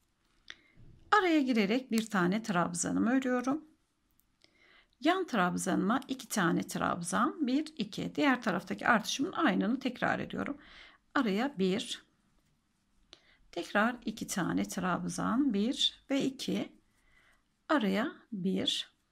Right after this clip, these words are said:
iki giriyorum. Bir ve iki.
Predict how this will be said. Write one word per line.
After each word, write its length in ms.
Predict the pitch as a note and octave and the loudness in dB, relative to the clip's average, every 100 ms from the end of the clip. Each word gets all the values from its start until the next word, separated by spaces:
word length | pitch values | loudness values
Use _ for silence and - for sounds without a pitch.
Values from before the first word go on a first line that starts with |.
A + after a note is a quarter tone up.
| _ _ _ _ _ _ _ _ _ _ _ _ _ _ _ _ _ _ _ _ - | _ _ _ _ _ _ _ _ _ _ _ _ _ _ _ _ _ _ _ _ -6
iki 300 | D4 - A3 | -6 -4 -4
giriyorum. 720 | E3+ F3+ F#3 F3+ G#3 F#4+ - _ _ _ _ _ _ _ _ _ _ _ _ _ _ _ _ _ _ _ _ _ _ _ A#3 | -2 -2 -2 -2 -2 -4 -8 _ _ _ _ _ _ _ _ _ _ _ _ _ _ _ _ _ _ _ _ _ _ _ -2
Bir 440 | A3+ D#4 - - _ _ _ _ _ _ _ - | -2 -2 -6 -8 _ _ _ _ _ _ _ -6
ve 120 | A#3 | -6
iki. 460 | - - - - | -6 -12 -10 -12